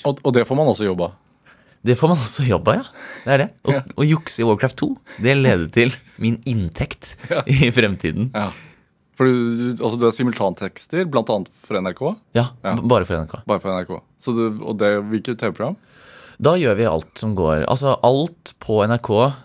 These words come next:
Speaker 2: eh, skal i utgangspunktet, eh, tilgjengeliggjøres, da, som betyr at det skal tekstes. Jeg vet ikke om dette, altså om radio,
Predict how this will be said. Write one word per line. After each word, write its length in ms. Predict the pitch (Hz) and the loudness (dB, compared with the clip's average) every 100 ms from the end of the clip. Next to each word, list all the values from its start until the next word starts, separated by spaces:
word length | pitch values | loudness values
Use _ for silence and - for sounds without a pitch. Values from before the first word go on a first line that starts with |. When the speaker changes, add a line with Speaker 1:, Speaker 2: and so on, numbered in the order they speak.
| _ - | _ -6
Speaker 2:
eh, 420 | - 107 104 101 101 | 0 2 2 0 -2
skal 480 | - - 90 113 123 | -6 0 0 2 0
i 80 | 110 | 0
utgangspunktet, 760 | 87 80 78 - 92 98 - | -4 -6 -8 -4 0 0 0
eh, 120 | 107 95 | -4 -2
tilgjengeliggjøres, 760 | 120 107 87 82 80 90 117 | 0 0 0 0 2 0 -2
da, 100 | 85 - - | -6 -12 -10
som 280 | 104 95 92 | -4 -2 -2
betyr 260 | - 78 | -2 -4
at 60 | 78 | -4
det 120 | - | -6
skal 100 | - | -8
tekstes. 440 | - - - - - _ _ | -8 -10 -12 -12 -12 _ _
Jeg 120 | 98 | 0
vet 80 | 101 | 2
ikke 120 | 117 | 2
om 60 | 113 | 0
dette, 800 | - - - _ _ - 92 - - _ _ _ | -2 -4 -4 _ _ -6 -4 -4 -12 _ _ _
altså 160 | 104 104 | -2 0
om 100 | 98 101 | 2 2
radio, 640 | 95 85 82 85 90 | 2 2 2 2 2